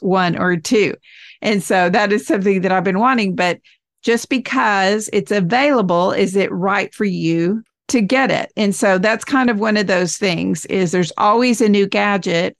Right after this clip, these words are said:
Now, some people's line of work requires that. I've even heard some people say, "a new phone is a necessity now,"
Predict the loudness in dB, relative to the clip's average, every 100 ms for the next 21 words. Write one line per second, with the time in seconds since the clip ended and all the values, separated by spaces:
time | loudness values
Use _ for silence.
0 | -4 -4 0 -2 0 0 0 0 0 0
1 | 0 -2 -2 -6 -2 -2 0 -2 -2 -2
2 | -4 -12 _ -6 -2 -2 0 0 0 0
3 | 0 -2 0 -2 -2 -2 -2 -4 -10 _
4 | _ _ -2 0 2 2 2 2 0 0
5 | -2 0 -2 -2 -2 -4 -6 -8 -10 -12